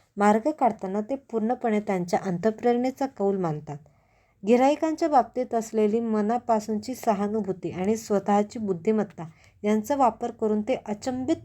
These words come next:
करणारं संशोधन करतात. त्यातून त्यांच्या ज्ञानाचाच प्रत्यय येतो.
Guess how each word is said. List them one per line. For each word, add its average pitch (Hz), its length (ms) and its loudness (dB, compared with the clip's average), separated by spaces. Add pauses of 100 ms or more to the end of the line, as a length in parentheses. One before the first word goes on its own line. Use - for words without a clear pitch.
करणारं 277 400 2
संशोधन 214 580 0
करतात. 160 420 -4 (580)
त्यातून 233 440 0
त्यांच्या 202 420 0
ज्ञानाचाच 180 760 -4
प्रत्यय 190 420 -6
येतो. 147 400 -8